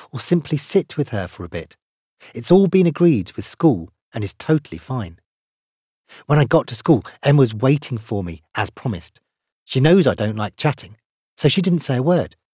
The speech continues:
just showed me to my peg and then my classroom. She even showed me where to sit. While there were all sorts of things that made me feel a bit worried, just knowing that Emma was there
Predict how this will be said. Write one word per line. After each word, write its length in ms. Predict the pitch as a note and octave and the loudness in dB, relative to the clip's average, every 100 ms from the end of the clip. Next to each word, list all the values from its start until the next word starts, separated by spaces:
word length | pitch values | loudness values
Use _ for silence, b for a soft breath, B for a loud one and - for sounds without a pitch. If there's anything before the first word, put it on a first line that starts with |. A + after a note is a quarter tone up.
| _ _ _ - | _ _ _ -2
just 180 | D3+ - | -2 -2
showed 320 | - A#2+ G#2 | 0 0 0
me 120 | G#2+ | -6
to 100 | A2+ | -6
my 100 | F#2+ | -8
peg 400 | - F#2+ A#2+ _ _ _ - | -8 -8 -8 _ _ _ -8
and 100 | A2+ | -4
then 140 | B2 | -2
my 100 | C3+ | -2
classroom. 580 | C#3+ F#3 F3 - A2+ D#2+ _ _ b b | -2 -2 -2 -4 -6 -6 _ _ b b
She 200 | - - | -12 -6
even 440 | C3 C3+ B2+ C#3 C#3+ | -2 -2 0 -4 -6
showed 380 | - A#2 G#2 | -6 -4 -4
me 200 | F2+ D2+ _ | -6 -14 _
where 240 | - F2+ F2+ | -8 -8 -8
to 140 | - | -14
sit. 420 | - - F2+ - _ _ _ _ _ _ _ _ _ B B A2+ | -16 -14 -16 -18 _ _ _ _ _ _ _ _ _ B B -4
While 220 | F3+ G3 | 4 4
there 160 | G#3 G3+ | 6 4
were 400 | D#3 F3 F3+ C#3+ | 6 6 6 4
all 200 | C3 D3 | 0 -4
sorts 360 | - C3+ C3 - | -2 -2 -2 -10
of 80 | G#2 | -2
things 520 | C#3+ B2+ F#2+ D#2+ - _ - | -2 0 -4 -10 -18 _ -10
that 120 | A#2+ | -2
made 200 | C#3 D3 | 2 4
me 100 | B2 | 2
feel 260 | - C3 A2 | 0 -2 0
a 40 | |
bit 180 | A#2 G#2+ | -4 2
worried, 400 | C#3+ G#2+ D2+ - _ _ _ _ B B - | 2 2 -4 -16 _ _ _ _ B B 2
just 260 | F#3 - | 2 2
knowing 420 | F3 F#3+ E3+ G#2 | 2 4 4 2
that 180 | F2+ - | -6 -4
Emma 180 | C3 C3+ | 0 0
was 200 | A2 G#2+ | 0 -2
there 260 | D3 A2+ | -4 -4